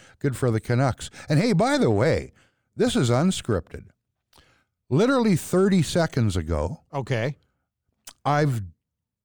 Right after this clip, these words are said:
Speaker 1: just become followed on Twitter by Bobby Curtola.
Speaker 2: Who has passed away.
Speaker 1: Yes, this is his account.
Speaker 2: Yes, it is.
Speaker 1: This is so cool. My mother loved Bobby Curtola. Hey, I just <laughs> said what I was talking about with Canadian talent, right?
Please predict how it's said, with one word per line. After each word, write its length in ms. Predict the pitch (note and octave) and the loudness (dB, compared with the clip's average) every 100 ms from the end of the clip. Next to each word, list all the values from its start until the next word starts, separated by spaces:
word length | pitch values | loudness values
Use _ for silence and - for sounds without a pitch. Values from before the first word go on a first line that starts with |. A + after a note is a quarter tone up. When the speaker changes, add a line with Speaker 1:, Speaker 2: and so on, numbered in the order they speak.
| _ _ | _ _
Speaker 1:
just 240 | - F3 | -6 -4
become 400 | - D#3+ - D3+ | -2 0 0 0
followed 580 | C3+ - C#3 C#3+ D3 C#3 | -2 0 0 2 2 2
on 200 | B2 G#2+ | 2 0
Twitter 340 | - C#3 C3 B2+ | 0 0 2 2
by 220 | G2+ F2+ | 0 -2
Bobby 520 | D2+ G2 A#2+ C#3+ D3 | -2 -2 0 2 0
Curtola. 680 | - C3 A2+ A#2+ A2+ F2+ - _ _ _ _ _ _ _ _ _ _ _ _ _ | 0 -2 0 2 2 0 -4 _ _ _ _ _ _ _ _ _ _ _ _ _
Speaker 2:
Who 160 | E3 E3 | 0 2
has 120 | C#3 | 0
passed 380 | D#3+ D#3 C#3+ B2+ | -2 -2 -2 -4
away. 440 | A2 A2+ F#2 G2+ - | -2 -4 -6 -10 -4
Speaker 1:
Yes, 260 | G2 A2 | -2 -2
this 160 | - - | -4 -4
is 120 | G#2+ | -4
his 180 | A#2 - | -4 -6
account. 540 | - - D#2+ A2+ F#3+ | -6 -4 -2 -4 -6
Speaker 2:
Yes, 200 | B2+ A#2 | -8 -4
it 120 | D#3 A#2 | -4 -2
is. 340 | A2 D3 - _ _ _ _ _ - | -4 -4 -10 _ _ _ _ _ -8
Speaker 1:
This 200 | G#3+ - | -6 -4
is 100 | G3+ | -4
so 240 | - D3+ | 0 0
cool. 500 | D#3+ - F2 G2 D#3+ _ _ _ _ _ _ _ _ _ _ _ _ - - | -2 -2 -2 -2 -6 _ _ _ _ _ _ _ _ _ _ _ _ -20 -4
My 220 | D#3 G3 | 0 2
mother 500 | D3 C3+ D3 A#2+ G2+ | 4 4 4 2 2
loved 400 | G2+ A#2 G#2 D#2+ | 2 2 0 -2
Bobby 360 | F2+ E2+ E2 | -2 -2 -4
Curtola. 540 | E2 G2 F2+ F#2 E2+ E2 | -6 -8 -4 -4 -2 0
Hey, 220 | C3+ C3 | 0 0
I 80 | A#2+ | 0
just 180 | C3 - | -2 -2
<laughs> 40 | |
said 180 | F3+ - | -4 -2
what 160 | F3 | -2
I 80 | E3 | 0
was 160 | D#3 C3 | -2 -2
talking 400 | D3 C#3 C3+ C3 | -2 -2 -2 -2
about 300 | B2 B2 A2+ | 0 0 -2
with 140 | G#2 | -6
Canadian 560 | - B2 B2 A#2+ A2+ D#3+ | -6 -2 0 2 2 2
talent, 400 | A#2 A#2 A2+ F#2 | 2 0 0 0
right? 220 | A2+ - | -2 -2